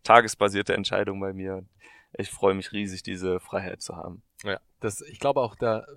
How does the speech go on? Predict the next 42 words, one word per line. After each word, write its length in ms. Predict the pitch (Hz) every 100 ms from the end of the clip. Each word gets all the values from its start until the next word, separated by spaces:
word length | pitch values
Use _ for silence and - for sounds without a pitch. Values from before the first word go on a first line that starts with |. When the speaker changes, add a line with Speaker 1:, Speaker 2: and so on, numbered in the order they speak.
| -
Speaker 2:
beneiden 400 | 113 113 151 135
dich 160 | 117 -
viele. 360 | 139 139 135 120
Aber 160 | 127
liebe 200 | 131 135
Zuhörer, 480 | - 143 135 127 127 - - - _ _ _ -
das, 160 | 117 120
was 140 | 127
der 100 | 127
Christian 340 | - 156 143
da 60 | 113
geschaffen 400 | 110 - 143 113
hat, 180 | 107 - -
das 160 | 110 107
ist 160 | 135 139
nicht 160 | 147
unmöglich. 500 | 127 117 139 135 123
Ihr 160 | - 110
seht's 260 | 104 135 117
an 140 | 113
seinem 240 | 110 107
Beispiel. 500 | 107 127 - 120 127 - _ - _ _
Ihr 140 | 120 107 _ _ -
braucht 280 | 110 131 135
nur 100 | 135
einen 100 | 120
Plan. 360 | 156 165 127 117
Und 180 | 117
ihr 120 | 110 104
braucht 340 | 107 120 135
einen 140 | 120 104
Plan 420 | 110 110 135 139 _ _ -
für 200 | 120 117
euch 280 | 120 139 139
auch, 280 | 135 131 - _
warum 500 | 104 110 104 123 175
ihr 300 | 139 107 101 95
diesen 220 | 113 104 101
Plan 260 | 107 110
verfolgen 480 | 107 98 113 131 131
wollt. 300 | 135 135 - _ _
Also 440 | 101 101 104 104